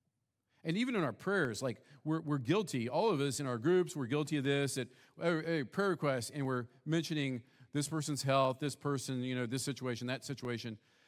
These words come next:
But sometimes we fail to pray for the need that really, truly matters, which is the spiritual need.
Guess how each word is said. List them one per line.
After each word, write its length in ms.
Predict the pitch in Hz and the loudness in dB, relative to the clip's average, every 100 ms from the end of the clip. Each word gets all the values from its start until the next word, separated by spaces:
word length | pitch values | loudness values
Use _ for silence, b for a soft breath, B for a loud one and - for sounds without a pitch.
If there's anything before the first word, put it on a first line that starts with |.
| b | b
But 100 | 151 | -6
sometimes 340 | 131 240 247 160 | -4 -2 -2 -2
we 120 | 151 | -2
fail 240 | 151 151 | 0 0
to 100 | 123 | 0
pray 300 | 113 - 147 | -6 -6 -6
for 120 | 135 | -4
the 100 | 131 | -4
need 200 | 113 135 | -2 -2
that 100 | 120 | -4
really, 280 | 123 147 156 | -4 -4 -4
truly 320 | 113 - 139 | -6 -6 -6
matters, 420 | 107 131 143 107 110 | -4 -4 -4 -6 -8
which 160 | 127 | -8
is 140 | 117 104 | -8 -10
the 100 | 113 | -10
spiritual 500 | - 147 190 - 101 | -10 -10 -10 -10 -12
need. 360 | 90 - - | -14 -20 -20